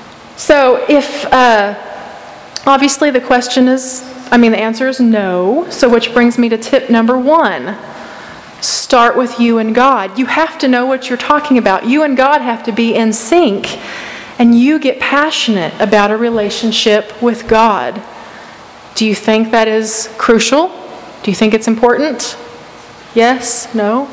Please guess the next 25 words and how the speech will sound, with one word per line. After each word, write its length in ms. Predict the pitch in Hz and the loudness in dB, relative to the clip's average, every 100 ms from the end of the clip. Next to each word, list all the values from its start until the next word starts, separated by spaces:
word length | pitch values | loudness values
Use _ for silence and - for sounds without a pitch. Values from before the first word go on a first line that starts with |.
| - - - - - | -16 -20 -20 -8 -4
<laughs> 680 | 233 - 220 - 202 - - 226 233 208 - - - - - - | -4 -2 -2 -2 -4 -6 -6 -4 -2 -4 -8 -12 -14 -16 -16 0
In 140 | 269 269 | 4 4
Deuteronomy 600 | 311 302 285 311 285 254 | 4 4 4 2 0 -4
six, 580 | - 285 320 311 - | -2 0 2 0 -6
five 340 | - 262 277 285 | 0 2 4 2
and 120 | 311 | -2
six, 760 | - 294 208 - - - - - | 0 2 2 0 -4 -6 -4 0
God 340 | 240 240 311 - | 4 4 4 2
tells 340 | 294 277 - | 2 2 0
parents, 560 | - 339 262 208 - 233 | 0 2 2 0 -4 -2
and 100 | 220 | 0
I'm 100 | 240 | 0
just 160 | 240 | 0
gonna 200 | 277 202 | -2 -2
skim 420 | - - 269 294 | -2 -2 -2 -2
through 300 | 294 320 311 | 0 0 2
this 260 | 226 208 - | 0 -2 0
right 220 | 208 208 | 0 0
here, 380 | 220 220 214 247 - - - - - | 0 2 0 -4 -12 -14 -14 -12 0
to 120 | 262 | 4
love 420 | 247 247 294 269 | 4 4 2 2
God 340 | 240 226 247 240 | 2 4 0 -2
with 200 | 226 226 | -4 -4
your 100 | 202 | -4
heart, 840 | - 285 214 233 - - - | 0 4 4 4 0 -4 -6